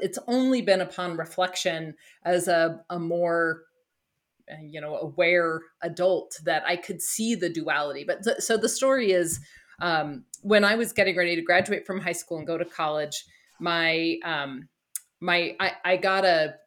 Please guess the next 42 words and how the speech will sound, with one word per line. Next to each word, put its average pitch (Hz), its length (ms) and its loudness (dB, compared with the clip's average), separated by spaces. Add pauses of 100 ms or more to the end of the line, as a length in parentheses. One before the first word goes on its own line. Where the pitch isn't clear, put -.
(160)
a 143 360 -4 (220)
nearly 247 520 2
full 208 260 2
ride 170 240 2
academic 156 480 -2
scholarship 156 680 -4
to 160 160 -8
a 151 40 -8
private 170 400 -4
school 151 400 -8
that 147 300 -2
was 156 180 -6
my 147 140 -8
top - 340 -6
pick. - 280 -10 (440)
Um, 156 400 -4
and 190 140 -2
my 180 100 2
dad 190 360 4
said 165 280 -2
to 170 120 -10
me, 160 440 -8 (240)
he 175 100 -8
said, 160 480 0 (680)
"You're 202 140 0
saving 233 360 2
me 185 140 2
a 165 60 2
lot 175 220 0
of 165 80 0
money, 180 460 -4 (120)
and 170 360 -2
so 185 300 2
I 185 80 6
think 226 180 -2
we 226 80 -2
should 214 160 -8
get 208 200 0
you 208 100 0
a 196 40 0
new 196 160 2
car. - 460 -4